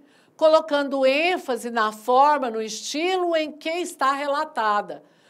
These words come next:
Os cronistas procuram oferecer uma história completa sobre o fato ocorrido,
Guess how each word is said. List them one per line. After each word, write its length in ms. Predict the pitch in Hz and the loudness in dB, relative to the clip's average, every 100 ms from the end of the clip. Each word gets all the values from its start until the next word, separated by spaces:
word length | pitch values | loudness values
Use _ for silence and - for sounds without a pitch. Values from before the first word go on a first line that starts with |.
| _ _ | _ _
Os 200 | 294 339 | -8 -8
cronistas 800 | - 359 330 302 359 370 302 285 | 0 2 2 0 -4 -4 -6 -6
procuram 520 | 277 285 285 320 311 | 0 0 0 -6 -2
oferecer 760 | 269 262 269 226 220 220 294 294 | -2 -2 -2 -2 -2 2 2 2
uma 180 | 233 247 | -2 -6
história 540 | 247 - 302 339 339 | -6 2 4 4 0
completa 800 | 339 214 190 233 262 320 320 240 | -4 -8 -4 2 2 2 -2 -8
sobre 320 | - 240 254 | -4 -4 -4
o 40 | |
fato 520 | 294 - 233 233 240 180 | -8 2 4 4 2 -8
ocorrido, 800 | 202 277 269 247 254 262 359 | -4 -4 -2 -4 -4 -4 -8